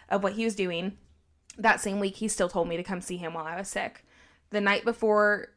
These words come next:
your family trip, he's sitting there telling me about how he still thinks about our future children, to please give him some time to figure out a plan so that we can still be together. You know, like, I mean, all this stuff. Like, we're literally still, he's,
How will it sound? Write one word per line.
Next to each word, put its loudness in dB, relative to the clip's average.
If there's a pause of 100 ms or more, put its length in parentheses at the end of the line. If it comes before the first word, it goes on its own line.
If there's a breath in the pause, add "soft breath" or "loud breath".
your -2
family -2
trip, -4
he's -8
sitting -2
there -2
telling -6
me -8 (460 soft breath)
about 4
how 2
he -2
still 0
thinks -2
about 4
our 2
future -6
children, 2 (440 loud breath)
to 4
please 0
give 2
him 0
some -4
time 0
to -8
figure 0
out 4
a -2
plan 4
so -2
that -2
we -4
can -6
still -2
be -6
together. 0 (420 soft breath)
You 0
know, 4
like, 2
I 2
mean, 0
all 6
this 2
stuff. 2
Like, -2
we're 0 (220)
literally 2
still, 0 (220)
he's, 0